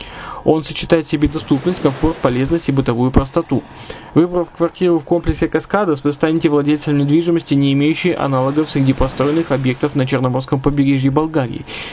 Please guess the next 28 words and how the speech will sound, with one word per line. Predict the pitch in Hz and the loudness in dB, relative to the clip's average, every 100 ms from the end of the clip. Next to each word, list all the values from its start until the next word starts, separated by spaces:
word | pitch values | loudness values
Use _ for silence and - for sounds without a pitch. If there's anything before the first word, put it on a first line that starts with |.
| 131 | -4
Здесь | - 156 - | 0 2 2
вы | 170 | 0
найдете | 156 170 - 170 | 0 0 0 0
именно | 165 165 | 2 0
то, | 185 | -4
что | - 208 | -2 -2
ищете. | 190 143 - - - - - - - - - | 0 -2 -4 -4 -6 -16 -16 -16 -16 -8 0
Проект | 151 175 | 2 2
Каскадос | 185 - 196 190 165 | -4 -2 -2 -2 -4
отличается | 151 147 175 170 | -2 0 0 0
высоким | 160 151 180 170 | -2 -2 -2 -2
качеством | 147 165 - 160 | 0 -2 0 -4
строительства | 147 160 175 165 - | 0 -2 0 -2 0
и | 156 170 | 0 0
внутренних | 147 151 151 160 156 | 2 2 2 0 2
отделочных | 160 147 143 143 160 - | 0 2 0 0 -2 -2
работ. | 165 135 113 | -2 0 -2
Внешние | 123 147 147 - 147 139 | 0 0 0 0 2 2
стены | 135 185 202 | 2 2 2
выполнены | 151 143 147 139 139 131 | 0 0 0 2 0 0
из | 131 | -2
кирпича, | - 127 135 131 190 147 | -2 -2 0 0 0 -2
а | |
перегородочные, | 139 135 135 139 139 185 185 - 190 170 | -2 -2 2 2 2 0 -2 -2 -2 -2
э, | - 139 135 127 | -2 0 0 0
из | 151 135 | 0 2
газобетонных | 143 135 135 131 135 | 2 2 2 2 0
блоков. | 139 131 - | 2 0 0